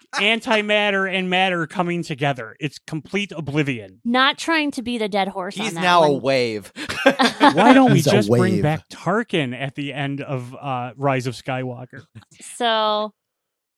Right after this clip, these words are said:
Speaker 2: be it the, be it as it may.
Speaker 3: <laughs>
Speaker 1: The mouse has no soul.
Speaker 4: They could have
Speaker 2: <laughs>
Speaker 4: just,
Speaker 2: Check
Speaker 4: and you
Speaker 2: out
Speaker 4: know
Speaker 2: that
Speaker 4: what?
Speaker 2: episode,
Speaker 4: What's
Speaker 2: guys.
Speaker 4: awful about it is he could have just been, like, a Force ghost, 'cause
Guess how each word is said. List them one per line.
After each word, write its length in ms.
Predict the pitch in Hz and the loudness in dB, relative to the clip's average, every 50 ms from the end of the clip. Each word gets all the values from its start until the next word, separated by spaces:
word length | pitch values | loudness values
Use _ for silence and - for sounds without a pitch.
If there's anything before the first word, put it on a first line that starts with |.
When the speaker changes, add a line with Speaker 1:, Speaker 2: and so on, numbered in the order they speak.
| _ _ _ _ _ _ - 214 208 190 | _ _ _ _ _ _ -16 -12 -6 0
Speaker 2:
be 320 | 277 302 339 381 381 370 | 2 2 4 4 2 2
it 140 | 359 311 294 | 0 0 0
the, 320 | 339 330 302 - - 226 | 0 0 0 -2 -6 -10
be 220 | 220 277 302 320 330 | -8 -8 -6 -4 -4
it 100 | 320 311 | -2 0
as 180 | 302 285 262 | 0 0 0
it 140 | 262 247 - | -2 -4 -4
may. 460 | 202 214 202 190 170 143 151 170 151 147 - - - - | -2 -4 -2 -2 -4 -6 -8 -12 -14 -14 -16 -14 -12 -12
Speaker 3:
<laughs> 160 | 208 - - - - - - - 480 - - - - - - _ - 427 466 - _ _ - 381 _ _ _ - - _ _ _ - | -12 -8 -4 -4 -4 -4 -4 -6 -6 -6 -6 -6 -10 -10 -10 _ -12 -12 -12 -12 _ _ -20 -20 _ _ _ -20 -20 _ _ _ -6
Speaker 1:
The 120 | - 151 151 | -2 -2 0
mouse 320 | 151 135 127 131 127 - | 2 2 2 0 0 -2
has 240 | - 127 117 113 110 | -4 -4 -4 -4 -2
no 140 | 123 110 110 | -2 -2 -2
soul. 300 | 110 - - - - - | -4 -4 -8 -12 -10 -4
Speaker 4:
They 100 | - 190 | -4 -4
could 260 | 160 - 208 226 254 285 | -2 -2 0 4 6 8
have 220 | 370 359 339 311 | 8 8 6 6
Speaker 2:
<laughs> 20 | |
Speaker 4:
just, 400 | - 330 330 330 285 254 240 - _ _ _ _ _ _ - | 4 4 4 4 4 0 -4 -10 _ _ _ _ _ _ -12
Speaker 2:
Check 140 | - - 175 | -6 -6 -4
Speaker 4:
and 80 | 208 | -2
you 60 | 226 | -2
Speaker 2:
out 40 | 233 | 0
Speaker 4:
know 80 | 254 254 | 0 2
Speaker 2:
that 60 | 254 | 2
Speaker 4:
what? 100 | 254 247 247 | 0 0 -2
Speaker 2:
episode, 220 | 233 202 190 - - | -6 -8 -10 -6 -6
Speaker 4:
What's 180 | 220 214 - 69 | -6 -6 -6 -6
Speaker 2:
guys. 40 | - | -4
Speaker 4:
awful 380 | - 196 202 196 - - 202 202 | 0 0 0 0 -2 -2 -2 -2
about 260 | 170 190 190 185 185 | 0 0 0 0 0
it 80 | 185 180 | -2 -2
is 160 | 170 143 - | -4 -6 -8
he 100 | 165 143 | -12 -12
could 220 | - - 175 180 | -8 -6 -4 -4
have 80 | 175 156 | -4 -6
just 260 | 156 151 - - - | -8 -10 -10 -10 -10
been, 160 | 160 156 151 | -8 -8 -6
like, 260 | 147 143 139 139 135 | -6 -6 -6 -6 -6
a 60 | - 123 | -8 -12
Force 460 | _ _ - - 131 131 123 - - | _ _ -10 -10 -8 -8 -10 -12 -12
ghost, 500 | - 131 120 135 143 139 - - - - | -10 -8 -8 -8 -8 -10 -12 -16 -20 -14
'cause 380 | - 165 170 156 147 135 - | -10 -8 -8 -8 -8 -12 -16